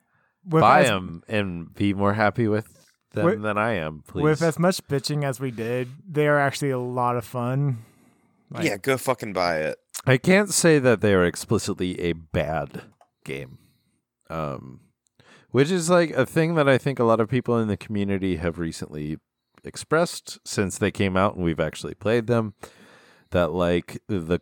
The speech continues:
Speaker 2: core concept of Pokemon, where you're battling and catching Pokemon, is fun. And
Speaker 3: Yep.
Speaker 1: And
Speaker 2: the sh-,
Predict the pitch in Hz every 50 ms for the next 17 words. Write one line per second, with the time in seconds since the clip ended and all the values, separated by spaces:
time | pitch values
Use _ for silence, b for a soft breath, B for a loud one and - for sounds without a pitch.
0 | - _ _ - - - - - 156 165 175 170 156 - - 175 151 135 120 107
1 | - - 101 82 - - 92 85 - - - 104 95 85 - 87 82 76 71 71
2 | 69 69 76 71 71 71 71 71 71 69 69 82 85 87 90 95 95 95 92 92
3 | 95 92 - - 104 95 - - 104 95 - 127 127 - - 101 95 92 92 92
4 | 90 82 - _ _ b b b b b b b b b b b b b b b
5 | b b b b _ _ _ _ _ _ _ _ _ _ _ _ _ _ _ _
6 | _ - 117 139 143 139 - - - 165 120 87 78 73 _ _ _ _ _ _
7 | _ _ _ _ _ _ _ _ _ _ - - 92 95 101 101 101 98 98 98
8 | 95 90 - 110 107 107 - _ _ _ _ 170 160 156 156 156 156 156 185 -
9 | 101 95 - - - -